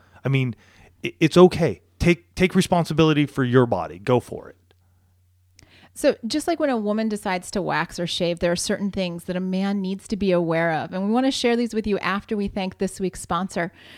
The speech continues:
Speaker 2: who is Simple Contacts. And Simple Contacts is the most convenient way to renew your contact lens prescription and reorder your brand of contacts from anywhere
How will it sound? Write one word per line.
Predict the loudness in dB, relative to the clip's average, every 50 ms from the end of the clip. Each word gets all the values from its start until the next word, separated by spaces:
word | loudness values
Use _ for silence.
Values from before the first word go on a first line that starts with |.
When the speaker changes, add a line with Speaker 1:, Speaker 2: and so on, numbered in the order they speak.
| -20 -20 -4
Speaker 2:
who | 0 2 2
is | 4 2 0
Simple | -2 0 0 2 4 4 2 2
Contacts. | 2 0 -2 -2 -2 -2 -4 -4 -6 -8 -12 -16 -6
And | -4 -4 -2
Simple | 0 -2 -2 -2
Contacts | -2 -4 -2 -2 -2 -2 -2 -4 -4 -6
is | -8 -8 -6 -4
the | -2 -2
most | 0 0 0 0 0 0 0 -2 -6 -10 -12 -6
convenient | -4 -2 0 0 2 2 2 0 0 0
way | 0 2 2
to | 2 0
renew | 0 0 0 2 2 0
your | 0 0 -2 -4
contact | -4 -6 -6 -4 -4 -2 -2 -4 -4 -4
lens | -4 -4 -4 -4 -6
prescription | -6 -6 -6 -4 -4 -4 -4 -4 -4 -4 -4 -6 -8 -14 -20 -20 -16 -6 -2
and | 0 2 4
reorder | 4 2 2 2 2 0 0 0
your | 0 0 0
brand | 0 0 0 0 -2 -4
of | -6
contacts | -8 -6 -6 -6 -6 -6 -6 -10 -10 -12 -14 -10
from | -6 -6 -6 -6 -8 _ _ -4
anywhere | -4 -4 -2 -4 -2 0 0 0 0 -2 -4 -4 -6 -10